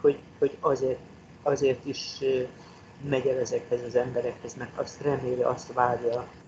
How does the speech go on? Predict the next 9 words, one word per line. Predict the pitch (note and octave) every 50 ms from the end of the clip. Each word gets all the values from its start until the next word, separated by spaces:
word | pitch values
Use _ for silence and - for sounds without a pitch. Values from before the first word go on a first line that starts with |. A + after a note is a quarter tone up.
| - - - - - - - - - - - - -
hogy | - - -
talán | - A#2 B2+ A#2+ B2 B2+
lehet | C#3 D3 C#3 A2+ A2+ -
folytatni, | - A#2 A#2 A#2+ - B2+ A#2+ A#2 - B2+ A#2+ A#2+ B2 A#2+ - -
ö, | C3+ C3 B2+ B2 B2+ C3 - - - - - - - -
onnan, | - B2+ C#3 C#3+ D3 C3+ A#2+ A#2 A#2+ B2+ C#3 D3+ D#3 - - C#3
ö, | C3+ B2+ B2 B2+ B2 -
ahol | - B2+ A#2+ - A#2+ B2 B2 -
hét | C#3 C3+ B2+